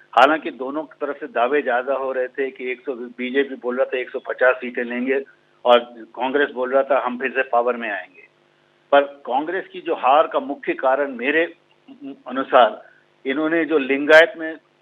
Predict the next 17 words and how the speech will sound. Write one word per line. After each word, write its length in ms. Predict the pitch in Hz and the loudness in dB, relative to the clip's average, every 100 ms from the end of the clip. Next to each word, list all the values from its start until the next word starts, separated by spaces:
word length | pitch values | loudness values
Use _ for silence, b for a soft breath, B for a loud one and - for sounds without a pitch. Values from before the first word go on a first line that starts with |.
| _ _ | _ _
कम्युनिटी 480 | - 131 151 160 156 | -12 -8 -6 -6 -8
में 200 | 151 143 | -8 -8
डिवाइड 340 | 120 123 139 143 | -4 -2 -2 -2
करने 260 | 135 147 | -6 -6
की 100 | 143 | -8
कोशिश 420 | 139 117 107 123 | -12 -14 -14 -14
की 220 | - 127 135 | -14 -10 -10
थी, 220 | - 98 _ _ B B B | -10 -20 _ _ B B B
उसका, 420 | 143 - - 156 | -10 -6 6 8
उसको 460 | 156 - - - 160 | 8 2 -16 -4 -4
भारी 460 | 117 95 120 139 156 - _ _ _ _ - | -2 2 4 6 2 -4 _ _ _ _ -2
दाम 200 | 123 139 | 0 0
चुकाना 340 | 135 - 104 | -4 -14 -14
पड़ 180 | 95 80 | -14 -16
रहा 320 | 71 71 - | -18 -18 -18
है। 120 | 69 _ _ _ _ _ _ _ _ - | -20 _ _ _ _ _ _ _ _ 0
और 420 | 127 139 147 - | 6 6 4 -8